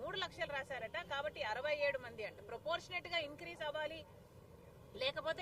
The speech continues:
ఇంకొంచెం ఎక్కువ ఇంక్రీజ్ అవ్వాలి తప్ప అరవై ఏడు మంది టాపర్స్గా ఎలా నిలుస్తారు?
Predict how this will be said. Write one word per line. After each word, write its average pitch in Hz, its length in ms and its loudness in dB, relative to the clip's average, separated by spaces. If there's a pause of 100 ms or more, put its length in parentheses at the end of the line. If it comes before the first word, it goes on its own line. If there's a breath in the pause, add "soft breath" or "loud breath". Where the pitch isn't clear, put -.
ఇంకొంచెం 320 400 0
ఎక్కువ 359 260 -6
ఇంక్రీజ్ 330 440 -6
అవ్వాలి 277 320 2
తప్ప 202 160 -4 (1040)
అరవై 381 240 6 (100)
ఏడు 349 180 0
మంది 339 260 0
టాపర్స్గా 330 420 4 (160)
ఎలా 330 120 6 (100)
నిలుస్తారు? 311 480 2